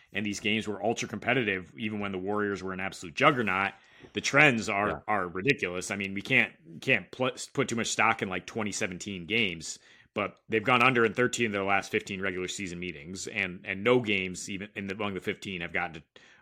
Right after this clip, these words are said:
Speaker 1: above two thirty-three. Recently, they've gone under in three straight in the regular season, five straight if you include the finals, uh,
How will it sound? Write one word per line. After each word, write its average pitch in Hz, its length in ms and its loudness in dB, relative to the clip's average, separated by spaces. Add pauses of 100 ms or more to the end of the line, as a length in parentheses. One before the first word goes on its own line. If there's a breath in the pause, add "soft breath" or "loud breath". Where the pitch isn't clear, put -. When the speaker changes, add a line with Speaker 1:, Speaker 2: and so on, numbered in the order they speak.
Speaker 1:
above 131 300 4
two 120 140 0
thirty-three. 90 600 -2 (600 soft breath)
Recently, 123 460 6
they've 104 120 4
gone 110 180 4
under 101 200 2
in 92 80 -2
three 104 180 -4
straight 80 420 -6
in 104 60 -10
the 101 80 -4
regular 92 240 -2
season, 87 340 -6
five 101 280 2
straight 95 240 0
if 90 100 -6
you 98 60 -4
include 90 340 -8 (220)
the 98 80 -8
finals, 87 760 -8
uh, 82 280 -10